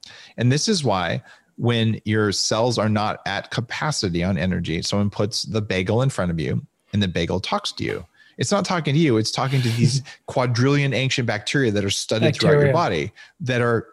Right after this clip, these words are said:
Speaker 1: actually saying, "You know what? I already know from two billion years of evolutionary history, if you don't eat that thing, you're gonna die."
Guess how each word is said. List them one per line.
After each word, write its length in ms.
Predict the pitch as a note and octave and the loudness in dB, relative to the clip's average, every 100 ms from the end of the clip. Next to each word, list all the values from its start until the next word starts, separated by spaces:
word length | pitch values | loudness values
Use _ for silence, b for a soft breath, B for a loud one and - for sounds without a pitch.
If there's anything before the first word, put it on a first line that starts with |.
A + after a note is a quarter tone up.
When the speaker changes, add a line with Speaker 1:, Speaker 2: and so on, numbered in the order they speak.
| - - - | -20 -12 -4
Speaker 1:
actually 380 | A2 - D3 B2+ | -4 0 0 0
saying, 440 | E3 F#3 A2+ - _ - | 2 2 0 -6 _ -4
"You 100 | B2+ | 2
know 100 | F3+ | 2
what? 220 | B3 E4+ - | 2 0 -2
I 120 | C#3 | 0
already 260 | F3 F3 D3 | 2 2 4
know 240 | E3 B2+ | 4 2
from 260 | A2 B2+ A#2 | 0 -2 -2
two 160 | - | 0
billion 480 | D3 C#3+ D3+ D3+ C#3 | 2 4 4 4 4
years 240 | C3+ C#3 B2+ | 2 2 2
of 60 | |
evolutionary 460 | B2 B2+ C3 G2 A2 | 2 2 2 2 2
history, 340 | D#3+ - A2 | 2 2 2
if 100 | E2+ C3+ | 2 2
you 60 | |
don't 80 | C3 | 2
eat 140 | A#2 | 2
that 160 | G2 E2+ | 0 -2
thing, 120 | E2+ | 0
you're 80 | F2 | 0
gonna 180 | F2 C#2 | -2 -4
die." 320 | C#2 - - | -4 -4 -6